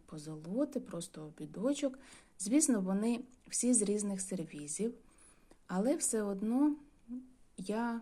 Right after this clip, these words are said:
буду їх збирати. Нехай, може, ще щось притягнеться до цього, до цієї сухарниці, бо, як кажуть, раз не купив, наступного разу вже може й не бути. Бо такі речі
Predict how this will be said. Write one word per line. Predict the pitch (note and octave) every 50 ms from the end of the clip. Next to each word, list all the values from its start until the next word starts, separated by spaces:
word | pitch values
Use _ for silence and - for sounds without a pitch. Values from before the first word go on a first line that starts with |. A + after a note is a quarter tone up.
| - -
буду | - F#3+ F3 F#3+ F#3+ F#3+ F#3+
їх | F#3+ F3+ F3 -
збирати. | - - E3+ F#3 F#3+ G#3+ B3+ C#4 C4+ - B3 A3+ - - - - - - _ -
Нехай, | F#3+ G3 F#3+ F#3+ G#3+ G#3 G3
може, | G3 F#3+ F#3 F3+ F3 F3
ще | E3 - - - F3 E3+
щось | E3 - - F3 E3+
притягнеться | - - E3+ E3 D#3+ - - D#3 D#3 D#3 D#3+ E3+ F3+ F#3+ F#3+ A#3 A#3
до | A#3+ B3 C4 C4
цього, | C4 - - C4+ C#4 C4+ C4 C#4 C#4 C#4+ - - - - - - - - - - - - - - - -
до | G3+
цієї | G3 - - A3+ A3+ A3 A3+ A3+ A3+ A3
сухарниці, | - - A3+ - - A3+ A3 A3 G#3+ - G#3+ G#3 G#3+ G#3 - - G3
бо, | F#3 F3 F#3 - F#3+ G#3+ B3 C#4 D4 D4 D4 - - - - - - - - - - -
як | - F#3 F#3+ F#3+ -
кажуть, | - G3+ G3+ G3+ G3 G3 G3 F#3+ - - -
раз | G3+ F#3+ G#3 G#3 G#3 F#3+
не | F#3+ F#3 F#3
купив, | F#3 - - F#3 - - C#4 D4+ D4 C4 B3+ - G#3
наступного | F3+ E3+ - - A3+ B3 - A3+ G3 F3+ E3+ E3+
разу | E3+ F#3 G#3+ G#3+ G#3+ G3
вже | F#3 E3+ E3
може | D#3+ E3 F3+ G3 G3 G3
й | F#3+
не | F#3+ F#3 F3+
бути. | D#3+ D#3 - - - - - - - - - - - - - - - - - - - - - - - -
Бо | F#3 A3
такі | - - G3+ F#3+ - F3+
речі | E3+ F3+ G3+ A#3 A3+ - A#3 A#3 A3+